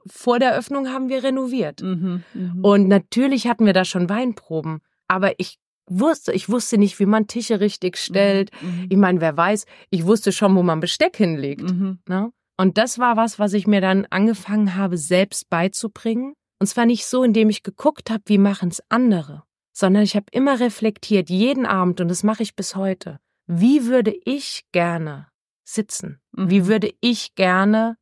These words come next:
Speaker 1: behandelt werden?
Speaker 2: Mhm.
Speaker 1: Wie würde ich gerne durch einen Abend geführt werden?
Speaker 2: Mhm.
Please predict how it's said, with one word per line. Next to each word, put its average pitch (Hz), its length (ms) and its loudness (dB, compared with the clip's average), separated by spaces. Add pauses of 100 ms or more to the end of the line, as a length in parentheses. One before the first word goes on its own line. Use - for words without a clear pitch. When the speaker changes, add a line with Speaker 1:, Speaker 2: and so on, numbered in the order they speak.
Speaker 1:
behandelt 202 520 2
werden? 156 380 -10
Speaker 2:
Mhm. 165 220 -4
Speaker 1:
Wie 180 200 2
würde 214 200 2
ich 202 280 -4
gerne 214 600 0 (260)
durch 190 220 -8
einen 180 200 -2 (100)
Abend 196 400 0
geführt - 520 -16
werden? 165 320 -4
Speaker 2:
Mhm. 170 160 -8